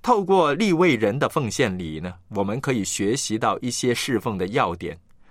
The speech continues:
包括第七节的洁净自己，第十一节的当作摇祭，这是旧约中唯一把人当作祭物的地方。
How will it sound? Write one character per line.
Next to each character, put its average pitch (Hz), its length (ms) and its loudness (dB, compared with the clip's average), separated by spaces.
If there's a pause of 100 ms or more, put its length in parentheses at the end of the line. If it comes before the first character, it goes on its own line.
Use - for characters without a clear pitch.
(140)
包 156 280 2
括 113 340 0
第 107 240 -2
七 175 320 -4
节 101 300 -4
的 95 200 -6 (200)
洁 90 360 -4
净 123 300 -4
自 101 220 -4
己， 73 180 -16 (600)
第 185 180 4
十 - 240 0
一 170 160 -2
节 101 300 -2
的 101 200 -2 (380)
当 143 320 0
作 110 380 0
摇 90 400 -4
祭， - 260 -2 (560)
这 151 220 4
是 110 440 2
旧 120 320 4
约 143 200 2
中 143 280 -2 (180)
唯 107 200 2
一 185 480 -2
把 87 240 0
人 92 400 -4 (100)
当 110 220 0
作 101 240 0
祭 131 240 -2
物 110 180 -2
的 90 120 -4
地 104 180 -6
方。 - 180 -8